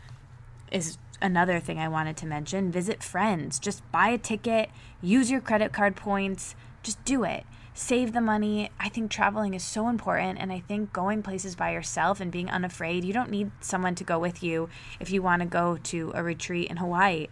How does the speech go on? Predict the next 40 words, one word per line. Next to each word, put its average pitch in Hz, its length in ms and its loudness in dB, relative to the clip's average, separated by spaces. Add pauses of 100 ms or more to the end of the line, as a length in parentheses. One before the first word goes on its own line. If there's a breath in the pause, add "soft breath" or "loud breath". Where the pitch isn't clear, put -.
(120)
I 190 100 4
just 208 220 -2
went 214 160 2
by 202 100 2
myself. 196 400 2 (380 loud breath)
You 208 140 4
don't 226 200 2
need 202 320 0
someone 190 320 -2
to 190 80 -8
go 180 140 0
with 185 200 -2
you 175 200 -2
if 180 160 -6
you 175 120 -2
want 175 280 0
to 170 300 -4
visit 175 460 -4
a 180 60 -2
friend 175 400 -2
out 170 160 0
of 170 80 -8
state. 170 400 -4
You 165 100 -6
can 190 280 -4 (100)
take 202 220 -6
a 226 40 -4
road 226 220 -2
trip 180 180 -6
by 165 160 -2
yourself. 160 460 -4 (480 loud breath)
I 190 60 4
actually 214 420 4
highly 185 260 2
recommend 175 460 0
it. - 200 -8
Get 180 120 -2
a 180 40 0
good 180 180 2
audiobook, 175 640 2